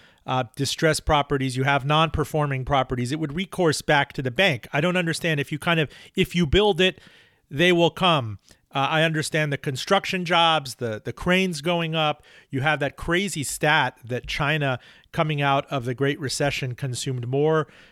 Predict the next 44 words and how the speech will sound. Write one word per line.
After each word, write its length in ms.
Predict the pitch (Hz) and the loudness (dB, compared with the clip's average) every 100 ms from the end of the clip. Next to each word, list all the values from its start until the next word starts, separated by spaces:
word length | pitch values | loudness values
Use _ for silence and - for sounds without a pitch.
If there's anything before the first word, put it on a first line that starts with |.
| _ | _
concrete 640 | - 156 170 156 165 135 - _ | -4 0 0 0 -2 -2 -6 _
in 280 | 139 127 123 - | -6 -4 -6 -12
three 280 | - 147 156 | -12 -8 -4
years 400 | 143 160 139 131 | -2 0 0 0
than 100 | 139 | -2
the 80 | |
United 340 | 147 147 156 147 | -2 0 0 -2
States 380 | - 160 151 - | -2 -2 -2 -4
did 300 | 151 147 143 | -2 -2 -2
in 160 | 156 | -6
a 60 | 127 | -6
hundred 460 | - - 247 170 | -6 0 0 0
years. 280 | 110 104 113 | -4 -6 -4
I 60 | 120 | -2
had 180 | 135 120 | -2 -2
Jim 180 | 143 | -6
Chanos, 480 | 139 156 156 139 127 - - _ | -2 -2 0 0 -2 -8 -20 _
the 80 | 143 | -6
China 320 | - 156 147 | -2 -2 -2
skeptic 420 | 139 - 143 139 | -2 -4 -4 -4
hedge 220 | - 180 - | -2 -2 -2
fund 180 | 147 | -6
manager, 460 | 131 123 117 123 113 - - _ - | -6 -6 -6 -6 -8 -12 -20 _ -6
deconstruct 580 | 165 160 143 - 160 | -4 -4 -4 -2 0
that 140 | - 139 | 0 -2
for 140 | 156 | -2
me 140 | 139 135 | -4 -4
in 100 | 131 | -4
twenty 240 | - 156 | -2 -2
fifteen. 400 | 147 151 185 175 | -2 -4 -4 -2
I 120 | 156 | -2
still 240 | 160 - 247 | -2 -2 -4
can't 240 | - 220 | -2 -2
get 120 | 226 | -4
my 120 | 180 160 | -2 -2
mind 420 | 143 156 156 135 - - - | 0 0 0 -2 -8 -20 -6
around 380 | 147 131 139 127 | -4 0 0 -2
that. 220 | 104 98 | -6 -8
I 40 | 117 | -8
mean, 160 | 127 | -8
if 120 | 127 | -6
you 40 | 139 | -6
think 200 | 156 147 | -6 -4
about 280 | 139 127 | -2 -2